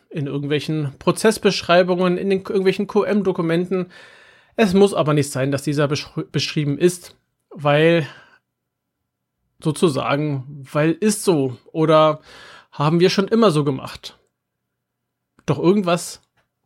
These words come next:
wird immer durchlaufen werden und ich skizziere nun im Folgenden mal einen Prototypen, den ich mir zumindest im Groben so vorstelle.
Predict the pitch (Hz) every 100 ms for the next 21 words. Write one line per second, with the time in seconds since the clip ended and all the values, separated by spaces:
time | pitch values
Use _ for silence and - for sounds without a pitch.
0 | - 175 - - 170 170 156 151 - 190
1 | 185 - 131 135 156 135 131 160 160 -
2 | - - - _ _ 185 185 202 - -
3 | 196 - 226 220 196 180 190 202 - 156
4 | 160 156 156 151 - 139 131 151 175 -
5 | 160 190 175 - 156 139 139 - _ 143
6 | 147 147 196 202 202 269 254 233 226 -
7 | - - _ _ - 214 190 135 143 151
8 | 147 175 190 - 131 123 - - -